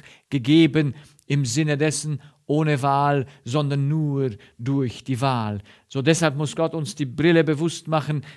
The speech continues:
damit wir das neue Leben haben wollen. Er muss uns bewusst machen, etwas in uns muss sterben, dass wir Gott vertrauen können. Das bietet er allen Menschen an,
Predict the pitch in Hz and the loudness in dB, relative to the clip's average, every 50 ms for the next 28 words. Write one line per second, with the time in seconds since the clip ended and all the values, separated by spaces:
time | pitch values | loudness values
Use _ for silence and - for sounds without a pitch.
0 | - _ - 151 151 151 160 180 180 175 - 131 139 151 147 147 151 135 - - | -16 _ 0 2 2 4 4 4 2 2 -2 -4 0 0 2 2 0 -2 -2 -8
1 | - - 135 135 147 151 151 151 151 147 143 139 147 156 156 156 147 123 139 147 | -10 -8 -6 -2 0 0 2 2 2 0 2 2 2 2 2 2 0 0 0 0
2 | 143 139 127 110 - - - _ _ _ _ _ _ _ _ - - 143 143 143 | 0 0 -2 -4 -8 -10 -20 _ _ _ _ _ _ _ _ -4 0 0 2 2
3 | 123 135 135 127 120 139 151 151 151 147 139 135 - - - - _ _ _ - | 0 -2 -6 -6 -2 0 2 2 2 2 0 -2 -4 -8 -12 -20 _ _ _ -4
4 | - 143 147 147 156 165 143 151 160 147 - - 151 143 135 180 180 - - - | -2 0 2 2 2 0 0 -2 -4 -6 -4 -4 -4 -2 0 0 -2 -2 -2 -10
5 | - 147 156 160 147 123 147 147 147 147 147 147 151 143 127 143 147 147 156 160 | -6 -2 -2 -2 0 -2 -4 -2 -2 -4 -2 -2 -4 -4 -4 -6 -6 -6 -6 -6
6 | 156 147 123 - - - - _ - _ _ _ - 143 139 113 - - - - | -6 -6 -8 -10 -12 -16 -16 _ -20 _ _ _ -6 -6 -6 -4 -6 -10 -8 -2
7 | 160 160 160 160 156 156 139 139 151 143 139 120 - - _ _ _ _ _ _ | 0 2 2 4 2 2 0 0 -2 -4 -4 -6 -10 -14 _ _ _ _ _ _
8 | _ _ _ _ _ _ _ _ _ _ _ _ _ _ - 131 123 - - 123 | _ _ _ _ _ _ _ _ _ _ _ _ _ _ -6 -6 -4 -4 -6 -6
9 | 131 143 143 143 135 120 147 143 143 135 - - - - - _ _ _ _ _ | -2 0 2 2 2 0 0 -2 -2 -2 -4 -14 -20 -20 -20 _ _ _ _ _
10 | _ _ _ - 143 127 - - 135 143 143 143 135 131 123 113 107 104 - - | _ _ _ -8 -8 -8 -6 -4 -2 0 0 0 0 -2 -4 -4 -6 -8 -10 -12
11 | - 117 107 104 101 98 98 98 101 98 _ _ _ _ _ _ - 107 143 143 | -12 -10 -10 -8 -10 -10 -12 -14 -16 -18 _ _ _ _ _ _ -2 0 0 0
12 | 135 - 135 123 139 165 160 151 151 143 147 139 131 - 131 151 147 143 139 139 | 0 -2 -6 -2 0 0 0 0 -2 -2 -2 -4 -4 -2 -2 0 0 0 -2 -4
13 | 139 143 143 135 120 - 139 135 - - 147 147 143 135 127 110 - | -4 -4 -6 -6 -8 -10 -12 -10 -6 -4 -4 -2 -2 -4 -4 -6 -10